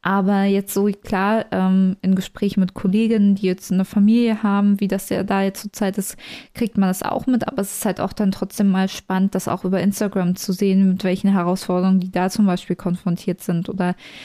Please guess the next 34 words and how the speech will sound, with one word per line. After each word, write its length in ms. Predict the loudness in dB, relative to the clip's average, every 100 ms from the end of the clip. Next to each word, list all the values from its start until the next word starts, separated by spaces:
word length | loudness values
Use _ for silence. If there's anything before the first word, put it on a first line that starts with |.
| -20 -14
ich 120 | -6
folge 280 | -2 -2 -2
auch 120 | -6
vielen 360 | -4 0 2
Profilen, 640 | 0 -2 -6 -2 2 2 2
die, 420 | 0 0 0 0 -2
ähm, 480 | -4 -2 0 -2 -2
jetzt 280 | -4 -6 -6
so 220 | -4 -4
künstlerisch 640 | -2 -2 0 -2 -2 -4 -4
orientiert 540 | -2 -2 -2 -4 -4
sind, 160 | -2 0
die 100 | -2
auch 140 | -2
gerne 300 | -2 -2 -2
Aquarell 500 | -4 -4 -2 0 2
malen 500 | 4 2 0 0 0
oder 380 | -2 -2 -2 -2 -6 -18 -18 -6
dann 180 | -2 -2
auch 200 | -4 -4
ganz 280 | -2 0 -2
vielen, 640 | -2 0 2 2 2 0
ähm, 260 | -2 0 2
Nachrichtenseiten 1120 | 2 0 -2 -4 -2 0 0 -2 -4 -2 -2
und 120 | -2
konsumiere 420 | 0 0 2 4 2
halt 160 | 0
darüber 340 | 0 2 0 0
auch 140 | -2
Nachrichten 720 | -2 -2 -2 -2 -4 -2 0
oder 240 | 0 0 -2
guck 260 | -4 0
mir 160 | 0 2
irgendwelche 880 | 2 0 0 -2 -2 -2 0 0